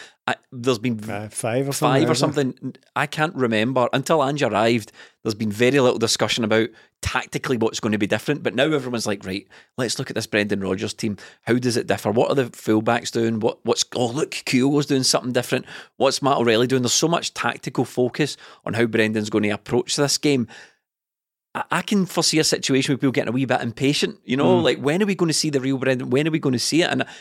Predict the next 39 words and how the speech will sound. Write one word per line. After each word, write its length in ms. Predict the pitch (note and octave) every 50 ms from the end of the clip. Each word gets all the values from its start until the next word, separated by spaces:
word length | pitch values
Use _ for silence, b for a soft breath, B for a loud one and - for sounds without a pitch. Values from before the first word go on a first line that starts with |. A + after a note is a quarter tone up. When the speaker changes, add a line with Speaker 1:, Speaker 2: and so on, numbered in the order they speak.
| B B
Speaker 1:
it 100 | - B3
will 120 | B3+ B3 -
come. 260 | - A2+ A#2+ E3 - _ -
It 60 | -
will 80 | - -
come 200 | - C#3 C3 B2
with 80 | A2
the 60 | A2
signings 460 | G#2 - - A2 G#2 A#2 B2 A#2+ A2 A2
and 100 | G#2 G#2
it 20 |
will 80 | - -
come 180 | - A2 A2
with 80 | G#2+ G#2
the 60 | G2+
transfers. 580 | - - G#2+ A2+ B2 A#2 - A#2 G#2 G2+ A2 B B B B B B B B -
But 140 | - - -
in 120 | B2 A#2+ A#2
the, 200 | A2 G2+ G2 -
the 100 | - -
sort 160 | - - - C3+
of 60 | B2+
short 380 | - - C3 A#2+ D3 - -
term, 320 | - E3+ E3 D#3+ D3 B2 G#2 b b b b b b b _ -
it's, 280 | - - - - - - - -
y-, 580 | - _ - - - - _ _ - D2 - -
you're 180 | - - - A#2
sort 180 | - - - -
of 60 | -
to 60 | -
see 140 | - - C3
this 160 | A#2+ A2+ -
grassroots 640 | B2 C3+ - - A#2 B2 A#2+ - - A#2+ - -
of 80 | C#3 A#2
it, 40 | C3+
aren't 200 | C3 C3 D3+ -
you? 60 | -
You're 100 | - A#2
seeing 320 | - - - E3 C#3+ C#3